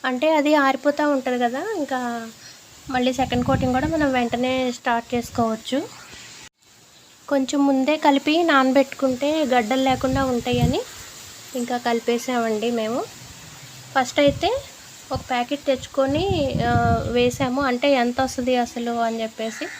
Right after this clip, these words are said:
ఎంతవరకు వస్తుంది, డాబాకి సరిపోద్దా లేదా అని మేము ఒక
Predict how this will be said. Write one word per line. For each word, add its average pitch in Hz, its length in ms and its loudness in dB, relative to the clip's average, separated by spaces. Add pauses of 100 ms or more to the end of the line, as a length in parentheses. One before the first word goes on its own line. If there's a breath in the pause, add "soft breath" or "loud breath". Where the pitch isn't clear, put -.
(460 loud breath)
ఎంతవరకు 254 460 2
వస్తుంది, 247 400 -2
డాబాకి 247 800 0
సరిపోద్దా 233 500 -2
లేదా 226 300 -2
అని 247 560 -2
మేము 220 520 -2
ఒక 214 60 -6